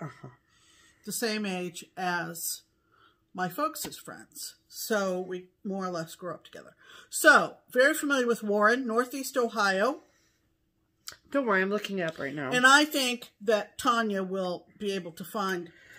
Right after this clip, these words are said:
Speaker 2: um, some
Speaker 1: Well,
Speaker 2: Stitch buddies up there.
Speaker 1: Okay, so now I need to know.
Speaker 2: What?
Speaker 1: Hold on.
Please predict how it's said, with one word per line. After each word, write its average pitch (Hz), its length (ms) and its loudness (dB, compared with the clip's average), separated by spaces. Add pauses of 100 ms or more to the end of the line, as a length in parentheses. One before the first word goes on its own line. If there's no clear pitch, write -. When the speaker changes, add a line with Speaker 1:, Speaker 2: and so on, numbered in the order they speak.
(200)
Speaker 2:
um, 175 280 -2
some 247 200 -2
Speaker 1:
Well, 240 140 -2
Speaker 2:
Stitch 247 260 -2
buddies 185 320 -4
up - 160 -12
there. - 280 -10
Speaker 1:
Okay, 208 380 0
so 190 380 2 (840)
now 220 320 0
I 214 60 2
need 185 220 -4
to 165 60 -10
know. 156 480 -4 (840)
Speaker 2:
What? 240 300 -6 (1000)
Speaker 1:
Hold 139 160 -8
on. - 160 -12